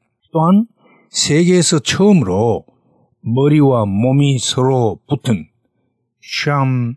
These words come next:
쌍둥이를 분리 수술하는데도 성공을 한 적이 있습니다. 이토록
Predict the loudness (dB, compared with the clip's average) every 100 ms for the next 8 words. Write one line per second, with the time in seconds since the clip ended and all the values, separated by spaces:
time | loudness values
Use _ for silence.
0 | _ _ _ -8 -2 0 2 2 2 2
1 | 0 -4 -12 _ _ 0 4 4 2 0
2 | -2 -2 -2 0 0 0 0 -2 -2 _
3 | _ -8 -4 -2 -2 0 0 -2 -4 _
4 | _ -6 -4 -4 -2 -2 -2 -10 -14 -20
5 | _ _ _ -10 -6 -2 0 0 -2